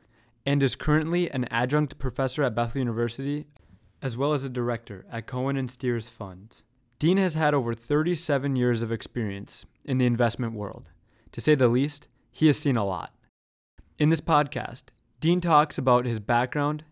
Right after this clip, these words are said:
his greatest learning lessons as the C I O at Wells Fargo, and what it means to build a personal brand. I would now like to welcome Dean Junkins. Well, Dean, thank you very much for joining me on the show today. I really appreciate you being here.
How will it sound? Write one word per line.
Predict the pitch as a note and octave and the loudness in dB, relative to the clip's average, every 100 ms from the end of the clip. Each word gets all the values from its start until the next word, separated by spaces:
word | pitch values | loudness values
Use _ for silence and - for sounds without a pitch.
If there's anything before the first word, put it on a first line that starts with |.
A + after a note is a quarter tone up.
| - | -20
his | - A#2 | -6 -6
greatest | A2+ C#3+ D#3+ D3 | 2 4 4 2
learning | C#3+ C#3+ C#3+ | 2 2 2
lessons | C3 A#2+ - A2 - | 0 -2 -2 -6 -4
as | A#2 | -6
the | A#2+ | -4
C | A2 - D3 | -4 2 4
I | C3 | 4
O | A#2 G#2+ - | 2 0 -2
at | A#2 | -4
Wells | A#2+ A2+ | -2 -2
Fargo, | - G#2+ F#2+ F#2 G2 A2+ _ _ _ _ _ | -4 -6 -6 -8 -10 -12 _ _ _ _ _
and | A#2+ | 2
what | B2+ E3+ | 4 4
it | |
means | D3 C3 A#2+ - | 4 2 0 -4
to | |
build | A2 A2 G2+ | -2 -2 -2
a | |
personal | F2 A2 - G2+ | -4 -6 -4 -6
brand. | F#2 F2+ - - _ _ _ _ _ _ _ | -8 -12 -16 -20 _ _ _ _ _ _ _
I | B2 | 2
would | B2+ | 2
now | B2 C#3+ | 4 4
like | D#3+ D3+ | 4 2
to | C#3+ | 0
welcome | A#2 G#2+ G#2 G#2 G2 - _ | 0 0 -2 -8 -8 -14 _
Dean | G#2+ A#2 G#2+ | -4 0 0
Junkins. | G#2+ F#2 - - - - _ _ _ _ _ _ _ _ | -2 -8 -10 -14 -16 -20 _ _ _ _ _ _ _ _
Well, | D3 D3+ | 8 8
Dean, | C#3+ B2 C#3+ F3 G3 | 8 4 8 8 8
thank | - E3 E3 E3+ | 6 6 6 6
you | D3 | 4
very | D3 D#3 | 6 8
much | D3+ C#3 D3 | 8 8 6
for | - C3+ | 2 0
joining | A2 B2+ C3+ C#3 | 4 6 8 8
me | C#3 | 8
on | C3+ B2+ | 8 6
the | |
show | A2+ - B2 | 2 4 4
today. | B2 C3+ C#3 | 4 4 6
I | B2+ | 8
really | A#2+ B2+ | 8 6
appreciate | B2 - B2+ A#2 B2+ A#2+ A#2+ | 4 2 2 2 4 4 4
you | A2 | 2
being | A2+ A#2+ | 4 4
here. | A2 G2+ F#2 | 2 -2 -6